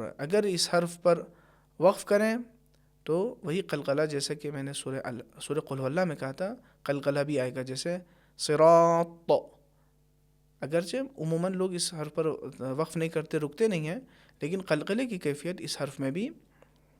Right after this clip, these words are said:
پائی جاتی ہے۔ اب ہم چاہتے ہیں کہ ایک مرتبہ اس سورہ کی تلاوت کریں۔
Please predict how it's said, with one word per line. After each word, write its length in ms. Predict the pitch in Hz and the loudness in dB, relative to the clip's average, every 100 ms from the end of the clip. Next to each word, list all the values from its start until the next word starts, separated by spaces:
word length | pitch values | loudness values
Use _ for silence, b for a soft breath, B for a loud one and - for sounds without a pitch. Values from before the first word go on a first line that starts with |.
| - B B B | -20 B B B
پائی 200 | 165 160 | 8 8
جاتی 380 | 131 123 123 123 | 6 -2 -6 -6
ہے۔ 220 | 123 120 | -6 -8
اب 180 | - 190 | -2 0
ہم 100 | 247 | 0
چاہتے 300 | 247 214 202 | 0 -2 -2
ہیں 80 | 214 | -4
کہ 100 | 208 | -2
ایک 140 | 202 | -2
مرتبہ 320 | 208 196 190 196 | -2 -2 -4 -4
اس 140 | 160 | -6
سورہ 280 | - 143 147 | -6 -6 -6
کی 140 | 185 240 - - b b b | -6 -10 -10 -20 b b b
تلاوت 380 | - 139 131 123 | 0 2 4 2
کریں۔ 400 | - 120 117 120 | -4 -8 -8 -10